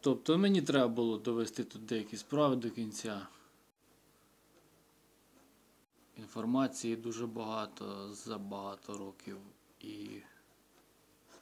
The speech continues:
Просто так перепинить користуватися цим неможливо. От.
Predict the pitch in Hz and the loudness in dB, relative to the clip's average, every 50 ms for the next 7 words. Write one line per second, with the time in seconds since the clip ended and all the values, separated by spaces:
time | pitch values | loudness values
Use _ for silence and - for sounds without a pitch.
0 | _ _ _ - _ _ _ _ _ _ _ _ _ - - 131 123 - - 120 | _ _ _ -20 _ _ _ _ _ _ _ _ _ -4 -2 -2 -2 -2 -6 -8
1 | - - 120 120 - - - - - - - 120 113 117 104 - - 113 110 110 | -6 -4 -4 -4 -4 -6 -14 -16 -12 -4 -2 0 0 0 -2 -2 -2 -2 -2 -2
2 | 101 - - 113 107 98 - - - 110 117 113 107 - - 95 - - 110 104 | -4 -6 -8 -8 -8 -8 -10 -10 -8 -4 -4 -4 -4 -6 -10 -12 -10 -8 -8 -6
3 | 104 104 107 110 107 110 107 104 101 - 104 101 92 90 92 - - _ _ _ | -6 -4 -4 -4 -4 -4 -6 -6 -10 -10 -10 -10 -10 -10 -12 -14 -18 _ _ _
4 | _ _ _ _ _ _ _ _ _ _ _ _ _ _ _ _ _ _ _ _ | _ _ _ _ _ _ _ _ _ _ _ _ _ _ _ _ _ _ _ _
5 | _ _ _ _ _ _ _ _ _ - - - _ _ _ _ _ - - 120 | _ _ _ _ _ _ _ _ _ -20 -20 -20 _ _ _ _ _ -6 -4 -2
6 | 113 107 104 - - | -2 -2 -6 -10 -16